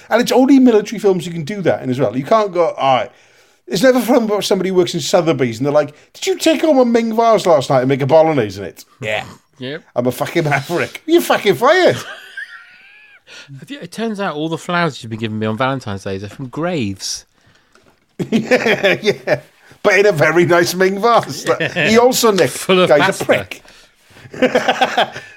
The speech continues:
Speaker 1: They die immediately, but they smell p-, good.
Speaker 2: Yeah.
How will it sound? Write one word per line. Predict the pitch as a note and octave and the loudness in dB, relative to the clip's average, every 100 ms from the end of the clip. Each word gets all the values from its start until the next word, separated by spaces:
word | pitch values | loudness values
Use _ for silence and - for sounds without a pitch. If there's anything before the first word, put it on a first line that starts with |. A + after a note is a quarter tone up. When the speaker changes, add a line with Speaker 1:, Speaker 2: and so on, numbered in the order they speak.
| - | -2
Speaker 1:
They | G3+ | 0
die | C#3 B3 G#3+ | 2 2 2
immediately, | D#3+ E3 E3+ F#3+ G3+ F3 F#3+ C3 A#2 | 2 -2 -2 -4 -4 -2 -2 -2 -2
but | B2+ | -2
they | C#3 | -4
smell | - G3+ G#3+ C#3+ | -4 0 0 -2
p-, | - - A2 | -8 -18 -6
good. | D3 G#3 C3+ - _ _ _ - - - | 0 0 0 -12 _ _ _ -8 -8 -2
Speaker 2:
Yeah. | F3+ C#3 | -2 -2